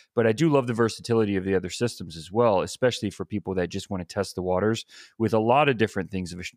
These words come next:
a lot of different aspects of astronomy to really see what is it that they enjoy, you know, whi-, which path can they get passionate about?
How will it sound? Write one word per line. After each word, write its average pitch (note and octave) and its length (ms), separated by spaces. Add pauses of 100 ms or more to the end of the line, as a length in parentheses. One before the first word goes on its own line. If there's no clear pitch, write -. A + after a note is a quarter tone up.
a G#2 60
lot A#2 220
of A2 80
different G2+ 260
aspects F2+ 340
of F#2 60
astronomy F2 480
to F2+ 60
really G2+ 220
see G2+ 500 (500)
what C#3+ 160
is G#3 80
it A3 140
that F#3 140
they F#3 120
enjoy, D3 480
you F2 140
know, G2+ 180
whi-, A#2+ 300
which - 180
path D3 340
can C3+ 160
they G#2 120
get F2+ 140
passionate E2 440
about? D2 280